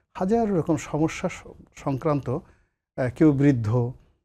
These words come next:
কেউ বয়সে, এ, মানে এত বৃদ্ধ হয়ে গেছেন যে, এ, তাদেরকে নিয়ে নানা রকম কথাবার্তা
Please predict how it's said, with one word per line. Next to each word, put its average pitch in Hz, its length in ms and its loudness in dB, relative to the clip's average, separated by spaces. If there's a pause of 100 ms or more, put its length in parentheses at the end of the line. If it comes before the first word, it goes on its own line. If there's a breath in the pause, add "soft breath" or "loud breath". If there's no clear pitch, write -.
(140)
কেউ 143 220 4
বয়সে, 139 600 4
এ, 135 240 -12
মানে 127 220 -6
এত 120 220 0
বৃদ্ধ 143 360 2
হয়ে 139 260 4
গেছেন 123 360 -2
যে, 123 400 -6 (320)
এ, 143 80 -8
তাদেরকে 127 400 -2
নিয়ে 120 120 -2
নানা 127 280 0
রকম 143 220 -4
কথাবার্তা 113 720 -6